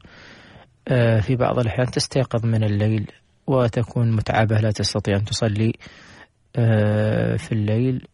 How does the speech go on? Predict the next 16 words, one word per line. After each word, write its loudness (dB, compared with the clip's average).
صلاة -2
التهجد، -2
آه، 2
فيقول -2
فضل -4
الشيخ -2
أنها 2
تخرج -2
خارج 0
المنزل 0
ترى -6
السماء -2
في، -6
آه، 2
يعني 0
في -4